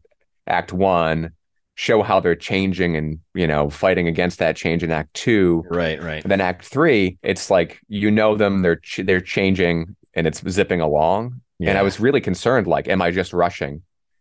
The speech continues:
Speaker 1: This feels like so much quick, like, my sentences are shorter, you know, I'm not locked in the characters as much. I'm not doing as much characterization in Act Three, but I think
Speaker 2: You
Speaker 1: it,
Speaker 2: shouldn't,
Speaker 1: it,
Speaker 2: you shouldn't
Speaker 1: that
Speaker 2: have
Speaker 1: makes
Speaker 2: to
Speaker 1: sense.
Speaker 2: be.
Speaker 1: You shouldn't be. It should be all done.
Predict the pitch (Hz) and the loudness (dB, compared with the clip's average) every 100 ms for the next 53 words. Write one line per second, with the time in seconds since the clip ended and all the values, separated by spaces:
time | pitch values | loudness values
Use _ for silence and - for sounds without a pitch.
0 | - 104 120 107 98 92 85 110 95 - | -4 -2 2 2 4 0 2 0 0 0
1 | - - 90 87 87 - 117 104 101 92 | -4 -2 -2 -2 -4 -4 -4 -4 -4 -4
2 | 87 - 92 85 82 80 78 78 78 78 | -4 2 2 4 4 4 2 0 0 0
3 | 80 92 92 78 85 87 - 87 82 82 | 0 0 0 2 2 2 -2 -4 -4 -4
4 | 85 - 82 82 80 76 80 76 76 - | -4 0 0 0 -4 -6 -2 -2 -2 -6
5 | - - 104 101 113 107 95 85 85 - | -10 -2 0 0 2 2 2 0 -2 0
6 | 87 76 80 80 85 78 76 73 64 62 | 0 0 -4 0 0 0 -4 -4 -4 -6
7 | - 82 71 69 82 - 131 - _ 151 | -6 -2 0 0 -2 -2 -4 -6 _ 0
8 | 120 143 113 98 131 120 107 104 139 - | 2 4 4 2 2 2 4 2 2 2
9 | 139 107 101 151 165 98 82 73 71 - | 2 0 0 0 2 2 0 0 -2 -4
10 | 104 98 87 92 104 104 90 82 95 | 0 0 2 4 2 4 2 2 -2